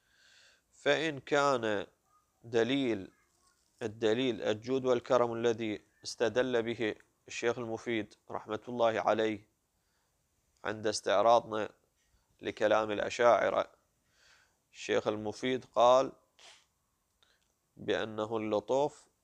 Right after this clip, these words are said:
مقتضى جوده وكرمه تبارك وتعالى". فالأقرب إيش راح يكون؟ راح يكون المعنى الثالث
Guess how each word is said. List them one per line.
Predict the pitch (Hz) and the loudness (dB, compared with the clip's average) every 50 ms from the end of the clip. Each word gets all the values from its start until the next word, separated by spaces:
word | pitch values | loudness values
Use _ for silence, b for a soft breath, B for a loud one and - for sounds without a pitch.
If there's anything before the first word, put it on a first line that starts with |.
| _ _ _ _ _ _ _ _ _ - 95 - 101 101 101 101 104 104 101 107 117 | _ _ _ _ _ _ _ _ _ -20 -20 -20 -20 -18 -18 -16 -16 -16 -16 -8 -4
مقتضى | 127 135 127 - - - 131 123 123 127 123 123 120 117 | -4 -4 -4 -4 -2 -2 0 2 2 4 4 4 2 0
جوده | 110 113 - 127 135 139 139 127 110 107 110 104 107 110 113 120 120 | -2 -4 -4 -4 -2 -2 -2 -4 -4 -4 -6 -4 -4 -4 -4 -4 -2
وكرمه | 110 107 104 101 - - 107 104 113 123 135 139 123 110 101 107 104 101 92 - _ _ _ _ _ _ _ _ _ _ _ _ _ _ _ _ | -2 -2 -2 -4 -4 -2 -2 0 2 0 0 -2 -4 -8 -8 -8 -10 -10 -10 -12 _ _ _ _ _ _ _ _ _ _ _ _ _ _ _ _
تبارك | 117 107 104 104 104 101 104 98 - - | -2 0 2 4 4 4 2 -2 -6 -8
وتعالى". | - 87 - - - 78 64 90 92 82 - - - _ _ _ _ _ _ _ _ _ _ _ _ _ _ _ _ _ _ _ _ _ _ _ _ _ _ _ _ _ _ _ _ _ _ _ _ _ _ _ _ _ _ _ _ _ | -8 -8 -6 -4 -2 -2 -2 -2 -4 -4 -8 -10 -12 _ _ _ _ _ _ _ _ _ _ _ _ _ _ _ _ _ _ _ _ _ _ _ _ _ _ _ _ _ _ _ _ _ _ _ _ _ _ _ _ _ _ _ _ _
فالأقرب | _ - 120 113 107 104 85 117 131 - - 120 120 117 107 | _ 0 0 2 2 4 4 4 4 4 4 4 4 4 2
إيش | 104 - 123 | 0 -2 0
راح | 123 123 120 | 0 2 2
يكون؟ | 113 110 - - 117 113 - | 0 -2 -4 -6 -6 -4 -4
راح | 113 101 101 92 | -4 -4 -4 -6
يكون | 95 - - - _ - 135 139 139 | -12 -16 -16 -18 _ -8 -6 -6 -6
المعنى | 131 120 117 131 147 131 156 156 | -6 -4 -2 -2 -2 -2 -4 -6
الثالث | 139 - - 160 165 - 120 117 - - | -8 -2 0 0 0 0 -2 -6 -8 -14